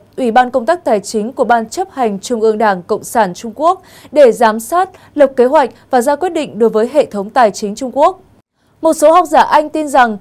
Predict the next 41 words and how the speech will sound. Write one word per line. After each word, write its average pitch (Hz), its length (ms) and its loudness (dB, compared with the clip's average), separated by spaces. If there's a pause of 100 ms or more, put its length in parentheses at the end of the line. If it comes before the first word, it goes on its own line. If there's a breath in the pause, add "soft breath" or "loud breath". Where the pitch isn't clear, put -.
(140 loud breath)
sau 370 240 2
khi 349 460 -2
Đảng 233 200 0
Cộng 240 120 0
sản 233 180 -8
Trung 277 240 -8
Quốc 370 200 -2
thành 247 200 -6
lập 214 180 0
tổ 202 140 0
chức 339 260 -10
này 226 280 0 (220 loud breath)
thì 294 140 -4
sẽ 349 160 -2
kiểm 294 340 -2
soát 359 280 -4
tập 254 160 -2
trung 262 180 -8
hơn 247 200 0
hệ 226 160 -2
thống 202 240 -8
tài 233 220 2
chính 202 340 -8
của 277 100 -4
Trung 226 200 -6
Quốc. 359 300 0 (440 loud breath)
Tuy 311 100 -2
nhiên, 277 260 4 (160 loud breath)
do 370 160 4
vấn 320 200 0
đề 311 160 4
nợ 233 300 0
địa 214 140 -2
phương 277 360 0
vẫn 247 260 -4
chưa 294 220 -2
có 214 140 -2
chính 208 160 -8
sách 339 180 -6
giải 220 200 2
quyết 349 280 -4